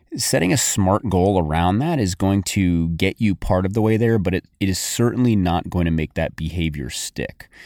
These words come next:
And so when it comes to big changes, I like to think of them in terms of identity. So, for example, if our, if we're talking about fitness,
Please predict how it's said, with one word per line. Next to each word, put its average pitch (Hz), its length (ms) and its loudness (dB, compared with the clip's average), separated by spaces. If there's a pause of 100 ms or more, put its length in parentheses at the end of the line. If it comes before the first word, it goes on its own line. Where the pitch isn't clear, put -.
(300)
And 95 240 0
so 101 360 2
when 98 180 2
it 92 100 -6
comes 139 360 0
to 127 100 0
big 87 540 0
changes, 76 760 -4 (540)
I 98 100 4
like 113 220 2
to 104 100 -4
think 101 300 -2
of 90 80 0
them 95 200 2
in 87 120 2
terms 101 600 0
of 90 240 2 (120)
identity. 80 640 -2 (800)
So, 98 460 4
for 107 220 0
example, 90 540 0 (560)
if 92 180 -2
our, 80 240 0
if 98 100 0
we're 98 80 0
talking 90 220 -2
about 78 180 -2
fitness, - 420 -4